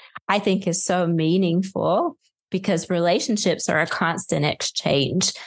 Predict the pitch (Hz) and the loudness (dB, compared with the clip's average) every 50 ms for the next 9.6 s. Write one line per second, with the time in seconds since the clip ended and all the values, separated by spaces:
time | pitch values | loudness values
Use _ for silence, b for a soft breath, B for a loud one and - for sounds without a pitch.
0 | B B _ - - 175 160 151 165 170 165 - 180 175 208 208 214 202 185 175 | B B _ -4 -2 0 0 0 0 -2 -4 -4 -2 0 0 2 2 2 2 0
1 | 180 180 185 170 175 165 151 - - - - 175 170 - - 175 160 156 160 156 | 0 0 0 0 2 2 0 0 -2 0 0 -2 -2 -2 -2 0 0 2 2 0
2 | 156 - - _ - 185 165 151 147 147 151 - - - _ _ _ _ _ - | -2 -4 -8 _ -2 0 0 2 2 2 0 0 -2 -2 _ _ _ _ _ -4
3 | - 170 156 139 160 156 143 151 160 - _ _ _ _ _ _ _ _ - - | -2 0 0 2 2 2 2 2 0 -2 _ _ _ _ _ _ _ _ -18 -14
4 | - - 180 180 175 156 156 151 170 165 - _ _ - - 165 156 - - - | -4 0 0 2 2 2 2 2 0 0 -4 _ _ -4 -2 0 0 2 0 -2
5 | - _ _ _ _ - - 175 165 165 - - - 165 175 190 175 165 160 165 | -4 _ _ _ _ 0 0 2 2 0 -2 -2 -2 0 0 0 0 0 0 0
6 | 165 165 175 170 160 160 165 - - - - - - - - - 165 160 160 - | -2 -2 0 0 0 0 0 -2 -2 -2 -2 -2 0 0 0 0 2 2 0 0
7 | - - - 170 - - 160 160 - - _ - - 220 185 185 - 185 160 165 | -2 -2 -2 0 0 2 0 0 -2 -6 _ -4 0 0 2 2 2 2 2 2
8 | 160 151 151 156 160 160 165 170 175 175 160 170 - - 170 160 156 156 143 143 | 2 2 0 0 0 0 0 0 0 0 0 -2 -4 -4 -6 -2 0 0 0 0
9 | - - 151 160 - 143 143 165 170 160 156 156 | 0 0 -2 -4 -4 -2 -2 0 0 0 -2 -2